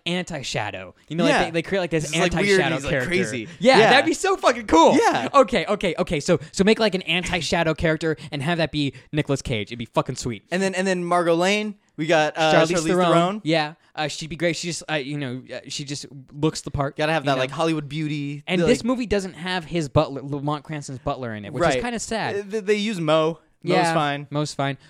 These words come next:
Speaker 1: But i-, if you want a butler, all right, your butler should be played by, just get Jeremy Irons
Speaker 2: Yeah,
Speaker 1: to do
Speaker 2: it,
Speaker 1: it,
Speaker 2: like,
Speaker 1: you know?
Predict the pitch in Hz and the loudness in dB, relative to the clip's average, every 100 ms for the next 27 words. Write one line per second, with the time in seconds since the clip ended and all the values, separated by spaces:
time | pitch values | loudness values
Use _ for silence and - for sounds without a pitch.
0 | - 180 - 160 170 151 180 202 254 - | -6 -6 -6 -10 -6 -2 0 2 2 -2
1 | _ - 165 214 160 139 - _ _ _ | _ -6 2 2 2 -6 -10 _ _ _
2 | - 143 160 190 202 _ _ _ _ 160 | -8 -2 -2 -2 -8 _ _ _ _ -6
3 | 165 151 185 180 202 - 190 175 170 185 | -2 0 0 -2 -6 -6 -8 -8 -4 -4
4 | 165 156 156 180 - - 127 107 98 85 | -2 -4 -6 -10 -14 -10 -10 -10 -14 -14
5 | 85 92 170 196 180 180 180 - 185 143 | -16 -12 -2 2 2 0 -4 0 2 2
6 | 139 113 113 | 0 -4 -8